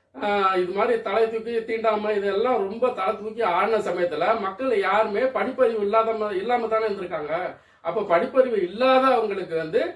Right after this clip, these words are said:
அவங்க ஸ்கூலுக்கு அவன் போயிருக்க மாட்டாங்க, ஒண்ணும் பண்ணியிருக்க மாட்டாங்க, இல்லைங்களா? அப்ப வந்து இவரு வந்து கொஞ்சம் படிச்சதுனால அங்க என்ன சொல்லியிருக்கிறாங்க, ஜாதி மத வேற்றுமை எல்லாம் பயங்கரமா இருந்த காலகட்டம். அந்த கால-, அதாவது, ம-,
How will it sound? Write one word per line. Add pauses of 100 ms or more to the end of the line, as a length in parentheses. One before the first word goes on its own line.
(220)
அவங்க
ஸ்கூலுக்கு
அவன்
போயிருக்க
மாட்டாங்க,
ஒண்ணும்
பண்ணியிருக்க
மாட்டாங்க,
இல்லைங்களா?
அப்ப
வந்து
இவரு
வந்து
கொஞ்சம்
படிச்சதுனால (300)
அங்க
என்ன
சொல்லியிருக்கிறாங்க,
ஜாதி
மத
வேற்றுமை
எல்லாம்
பயங்கரமா
இருந்த
காலகட்டம்.
அந்த
கால-,
அதாவது,
ம-,